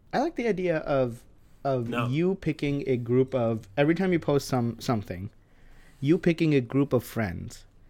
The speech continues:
Speaker 1: Like, it
Speaker 2: Mm-hmm.
Speaker 1: shows you your list, and it says, "Please pick seven." And then it only shows it to them, and they have to review it
Speaker 2: Yeah,
Speaker 1: before
Speaker 2: if
Speaker 1: it gets
Speaker 2: they,
Speaker 1: published.
Speaker 2: if you don't get seven thumbs up, it
Speaker 1: No, no,
Speaker 2: doesn't
Speaker 1: no.
Speaker 2: get posted.
Speaker 1: Majority. Majority.
Speaker 2: Okay.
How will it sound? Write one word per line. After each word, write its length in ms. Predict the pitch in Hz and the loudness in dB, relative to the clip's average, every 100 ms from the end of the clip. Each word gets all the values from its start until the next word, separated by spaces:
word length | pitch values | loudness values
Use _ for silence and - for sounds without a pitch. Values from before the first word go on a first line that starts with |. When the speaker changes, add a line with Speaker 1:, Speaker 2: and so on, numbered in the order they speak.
| - - | -12 0
Speaker 1:
Like, 180 | 139 143 | 2 2
it 80 | |
Speaker 2:
Mm-hmm. 60 | - | 4
Speaker 1:
shows 240 | 156 165 170 | 8 8 6
you 80 | |
your 160 | 175 180 | 6 6
list, 440 | 135 113 - - - - - - - - | 4 0 -4 -16 -20 -20 -20 -20 -20 -4
and 120 | 143 | -2
it 60 | 131 | 0
says, 200 | 131 131 | 2 0
"Please 300 | - 156 180 | 2 0 0
pick 220 | - 160 - | 0 -4 0
seven." 400 | 170 107 90 - - - - - - | -2 -2 -6 -12 -18 -18 -18 -14 -4
And 200 | 139 135 | -2 2
then 220 | 135 135 | 0 0
it 140 | 147 143 | 0 0
only 300 | 147 160 175 | 2 4 6
shows 280 | 160 151 139 | 4 4 4
it 140 | 135 - | 2 0
to 60 | |
them, 420 | 117 117 127 196 214 - - | -4 -2 -2 -2 -6 -12 -2
and 180 | 131 120 | 0 4
they 120 | 131 | 4
have 200 | 143 - | 4 2
to 380 | 131 123 117 104 | 4 4 2 0
review 380 | 113 110 107 87 | 0 0 -2 -4
it 120 | 78 - - - | -10 -16 -20 -16
Speaker 2:
Yeah, 120 | 123 | -6
Speaker 1:
before 220 | 117 113 110 | -4 0 -2
Speaker 2:
if 40 | |
Speaker 1:
it 40 | 104 | 2
gets 160 | 139 | 2
Speaker 2:
they, 60 | 139 | 2
Speaker 1:
published. 320 | 131 120 131 | 0 -4 -4
Speaker 2:
if 80 | 131 | -4
you 100 | 135 | -2
don't 160 | 147 | 0
get 260 | 147 151 135 | 2 0 -2
seven 460 | - 143 127 131 131 | -4 -2 0 0 -2
thumbs 340 | 127 120 113 | -2 -2 -2
up, 280 | 117 107 - - - - | -2 -2 -6 -20 -16 -8
it 160 | 117 | 0
Speaker 1:
No, 60 | 208 | 6
no, 20 | |
Speaker 2:
doesn't 160 | 311 370 | 6 8
Speaker 1:
no. 140 | 180 | 6
Speaker 2:
get 60 | 240 | 4
posted. 100 | 196 | 4
Speaker 1:
Majority. 540 | 190 196 202 139 80 - _ | 4 6 4 2 -2 -12 _
Majority. 480 | 143 139 123 98 - | -2 0 0 -2 -2
Speaker 2:
Okay. 380 | 180 208 196 - | 0 0 -2 -6